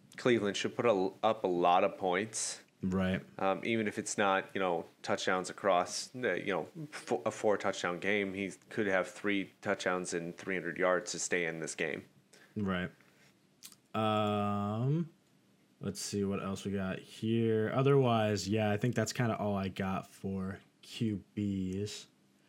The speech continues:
Speaker 2: Oops, let's move on to wide receivers. Uh, Kadarius Toney is, like, my number one waiver wire wide receiver to pick up.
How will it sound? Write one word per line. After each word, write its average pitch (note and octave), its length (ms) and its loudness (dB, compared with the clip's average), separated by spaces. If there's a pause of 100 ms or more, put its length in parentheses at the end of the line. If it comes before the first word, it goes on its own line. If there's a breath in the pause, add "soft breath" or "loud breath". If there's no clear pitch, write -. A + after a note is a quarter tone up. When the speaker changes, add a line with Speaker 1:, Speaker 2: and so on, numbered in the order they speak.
(1200 soft breath)
Speaker 2:
Oops, - 340 -6
let's - 140 -6
move B2 160 2
on G#2+ 140 0
to G#2 40 0
wide G2+ 200 -2
receivers. F3 960 4
Uh, B2+ 60 0
Kadarius B2+ 600 2
Toney C3+ 380 4
is, A2 160 2
like, - 160 0
my G2+ 80 0
number G2+ 260 0
one G2+ 540 -2 (160)
waiver G2 320 0
wire F#2+ 560 2
wide F#2 140 -2
receiver F2+ 300 -4
to F2+ 80 -4
pick - 240 -4
up. F#2+ 300 -2